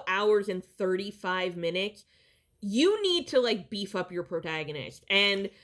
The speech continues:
the problem is, this movie, in trying to give Susie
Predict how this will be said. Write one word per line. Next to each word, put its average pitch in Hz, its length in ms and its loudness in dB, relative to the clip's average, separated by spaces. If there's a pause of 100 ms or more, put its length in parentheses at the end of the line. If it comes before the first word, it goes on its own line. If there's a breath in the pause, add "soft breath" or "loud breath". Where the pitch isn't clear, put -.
(180 soft breath)
the 247 80 4
problem 381 600 0
is, 269 640 0 (320)
this 285 360 0
movie, 294 640 -2 (560 soft breath)
in 233 240 4
trying 214 600 0
to 277 100 -6
give 262 260 -4
Susie 269 720 -4